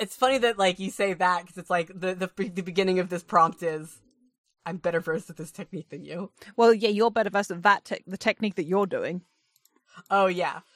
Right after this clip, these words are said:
Speaker 1: So, so instead of, so, "No, you don't let me teach you," instead you're just like, "No, do this."
Speaker 2: I'm doing my own thing and getting you to help me with that. And it's like, "Well, I'm here."
Speaker 1: Yeah.
Speaker 2: Hmm.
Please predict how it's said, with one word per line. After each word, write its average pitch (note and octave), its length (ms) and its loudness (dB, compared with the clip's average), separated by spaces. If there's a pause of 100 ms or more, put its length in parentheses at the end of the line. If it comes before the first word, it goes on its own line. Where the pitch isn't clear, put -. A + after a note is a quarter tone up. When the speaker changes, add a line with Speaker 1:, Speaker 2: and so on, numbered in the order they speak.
(140)
Speaker 1:
So, G#3 280 2
so A3 200 0
instead G#3 340 2
of, F#3+ 200 -4
so, G3 220 -4
"No, G#3 200 0
you F#3 160 -2
don't F3+ 180 0
let E3+ 140 -2
me E3 80 -10
teach F3+ 280 -10
you," D#3+ 220 -10
instead F3 400 -4
you're E3 140 -8
just E3+ 200 -6
like, D#3+ 200 -2
"No, D3+ 220 -2
do D#3 140 -10
this." C#3+ 140 -6
Speaker 2:
I'm G#3 180 2
doing F3 200 2
my D#3 200 0
own D#3 120 -4
thing D3+ 260 -4
and D3+ 240 -10
getting D#3 240 -2
you D3 100 -2
to D#3+ 60 -6
help F3+ 180 -6
me - 60 -8
with B2 140 -10
that. - 200 -6 (220)
And G3 100 -2
it's F#3 100 -2
like, E3 240 0
"Well, G#3 180 4
I'm E3+ 140 0
here." D#3 260 -6
Speaker 1:
Yeah. E3+ 220 -12 (1600)
Speaker 2:
Hmm. E3 520 -10